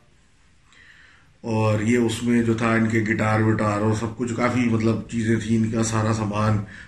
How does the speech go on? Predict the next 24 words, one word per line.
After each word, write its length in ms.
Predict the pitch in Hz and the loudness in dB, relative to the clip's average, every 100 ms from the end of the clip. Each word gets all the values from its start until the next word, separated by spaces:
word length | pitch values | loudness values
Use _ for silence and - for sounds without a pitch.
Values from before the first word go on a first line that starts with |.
| - | -16
میوزک 500 | 107 110 107 107 107 | -4 0 2 2 -2
کا، 180 | - 104 104 | -4 -4 -4
پڑھائی 300 | 107 110 110 | -2 0 0
کا، 180 | 107 | 0
سب 180 | 107 110 | -2 -2
کچھ 120 | 139 | -2
وہاں 220 | 117 120 107 | 0 2 0
رکھا 180 | 110 | 0
ہوتا 180 | 110 101 | -2 0
تھا۔ 100 | 107 | 0
ان 140 | 131 123 | 0 0
کا 60 | |
اسٹڈی 360 | 123 - 123 139 | -2 -2 -2 0
روم 220 | 135 131 | 0 0
تھا 120 | 131 | 0
جہاں 180 | 120 123 | 0 0
پہ 120 | 120 | 0
وہ 80 | 120 | 0
کبھی 180 | 120 120 | 2 0
پریکٹس 420 | 117 117 - 120 | 0 -2 -2 -2
بھی 140 | 120 | -2
کیا 200 | - 123 | -2 -2
کرتے 260 | 113 107 | -2 -2
تھے 80 | 117 | -2